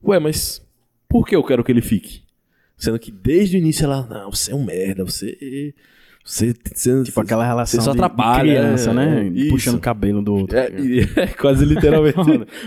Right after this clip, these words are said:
Speaker 1: puxando o cabelo do outro. "Você só atrapalha, você é um filho da mãe, meu irmão. Você quebra, quebra as estáticas aqui, os
Speaker 2: Sim,
Speaker 1: esquemas."
Speaker 2: vice-versa, né?
Speaker 1: E vice-versa. E aí ela começa, ela mesma pergunta,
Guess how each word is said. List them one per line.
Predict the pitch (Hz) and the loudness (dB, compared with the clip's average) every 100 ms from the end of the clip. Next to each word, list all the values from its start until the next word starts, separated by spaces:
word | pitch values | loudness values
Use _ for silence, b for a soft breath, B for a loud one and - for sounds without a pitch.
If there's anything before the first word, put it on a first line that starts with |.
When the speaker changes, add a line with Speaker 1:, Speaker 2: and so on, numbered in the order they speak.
| 131 | -8
Speaker 1:
puxando | - 123 | 0 2
o | 123 | 2
cabelo | 135 131 117 | 0 2 0
do | |
outro. | 120 101 | -2 -6
"Você | - | -2
só | 104 101 | -2 -2
atrapalha, | 107 - - 85 110 | -4 -6 -4 -2 0
você | 113 107 113 | -2 0 0
é | |
um | 143 143 131 | 0 0 -4
filho | - 139 151 | -6 -4 -4
da | - | -4
mãe, | 82 95 110 | -6 -6 -6
meu | 113 | -4
irmão. | 107 85 | -6 -8
Você | - 98 - | -10 -10 -6
quebra, | 113 104 101 - | -6 -4 -6 -4
quebra | 117 117 117 | -2 0 0
as | |
estáticas | 104 - - 98 - 113 104 | -2 -6 -2 -2 -2 -4 -6
aqui, | - 95 | -4 -2
os | 92 | -2
Speaker 2:
Sim, | 104 | -2
Speaker 1:
esquemas." | 107 120 | -2 0
Speaker 2:
vice-versa, | 175 190 110 101 - | 0 2 2 0 -2
né? | 110 143 - B B B B | -2 -4 -6 B B B B
Speaker 1:
E | 87 | -2
vice-versa. | 85 143 - 143 101 90 - 95 B B - | 0 0 0 2 2 0 -2 -10 B B 2
E | 113 | 4
aí | |
ela | 131 139 | 4 2
começa, | 147 156 - 131 | 0 0 -2 0
ela | 147 214 | 2 4
mesma | 160 | 2
pergunta, | 143 156 - | 0 -4 -6